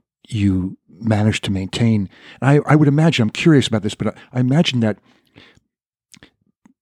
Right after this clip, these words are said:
being the observer and being as neutral and objective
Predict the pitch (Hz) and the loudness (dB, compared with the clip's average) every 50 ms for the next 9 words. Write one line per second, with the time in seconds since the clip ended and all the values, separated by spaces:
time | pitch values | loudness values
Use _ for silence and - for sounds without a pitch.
0 | _ - 127 113 139 143 160 151 143 127 110 123 120 107 101 98 107 101 90 104 | _ -10 -4 0 2 2 2 2 2 0 2 2 2 2 0 -2 -4 -2 0 2
1 | 120 127 123 101 95 95 87 85 - _ _ _ _ _ _ _ _ _ _ _ | 4 4 4 2 0 -4 -8 -10 -14 _ _ _ _ _ _ _ _ _ _ _
2 | - 107 104 104 101 101 110 - _ _ _ _ _ _ _ - - 139 139 139 | -8 -6 -6 -6 -8 -10 -14 -18 _ _ _ _ _ _ _ 0 2 2 2 2
3 | 127 113 117 113 - - 104 104 113 123 139 143 - - 123 123 - 113 110 110 | 2 0 -2 -2 -2 -4 -4 0 2 4 4 2 2 -2 -4 -4 -4 -4 -4 -4
4 | 98 90 - - 127 120 120 - - 117 101 95 - - - | -4 -6 -4 0 0 0 0 0 -2 -2 -2 -2 -4 -8 -18